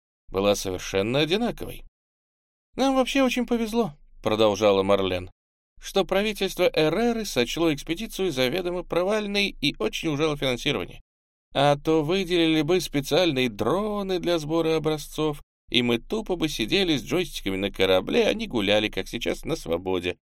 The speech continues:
Затем девушка небольшим буром проделала углубление в грунте и, довольно цокнув языком, попросила: «Дай мне пробирку с зеленой крышкой из второго яруса».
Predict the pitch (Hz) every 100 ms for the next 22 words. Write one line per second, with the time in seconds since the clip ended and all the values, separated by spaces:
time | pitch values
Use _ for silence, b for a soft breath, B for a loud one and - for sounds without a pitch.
0 | _ _ _ _ - 113 175 247 202 107
1 | 185 196 - - 160 143 117 104 101 -
2 | 233 190 95 202 208 202 185 147 98 98
3 | 90 98 92 92 87 90 87 92 87 87
4 | 85 85 85 82 - 175 _ _ _ _
5 | - 214 226 147 147 156 127 - 101 104
6 | 98 110 98 95 - 226 226 202 180 202
7 | 202 - 92 90 87 _ _ _ - 208
8 | 233 208 185 156 151 190 - 131 131 143
9 | 139 - 190 196 156 143 - 123 156 104
10 | 95 90 -